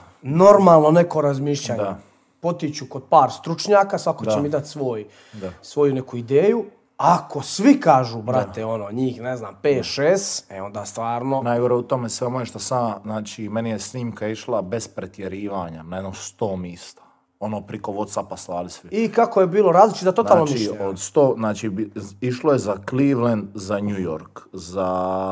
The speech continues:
Speaker 2: Holandiju normalno, za Belgiju, za Francusku,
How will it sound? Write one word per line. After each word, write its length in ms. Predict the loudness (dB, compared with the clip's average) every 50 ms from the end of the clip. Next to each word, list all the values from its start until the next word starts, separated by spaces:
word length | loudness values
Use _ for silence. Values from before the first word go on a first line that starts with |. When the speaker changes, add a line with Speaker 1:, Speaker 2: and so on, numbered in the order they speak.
| -4 -4 -4 -6 -8 -10 _ _
Speaker 2:
Holandiju 720 | -20 -20 -16 -10 -8 -6 -2 -2 0 0 -2 -2 -4 -2
normalno, 540 | -2 -2 -2 0 0 0 -2 -2 -4 -8 -8
za 160 | -4 -4 -4
Belgiju, 580 | -4 -4 -4 -6 -6 -6 -8 -10 -16 -20 -20 -16
za 180 | -10 -8 -8 -6
Francusku, 800 | -6 -6 -6 -6 -8 -8 -10 -12 -12 -14 -14 -18 -20 _ -20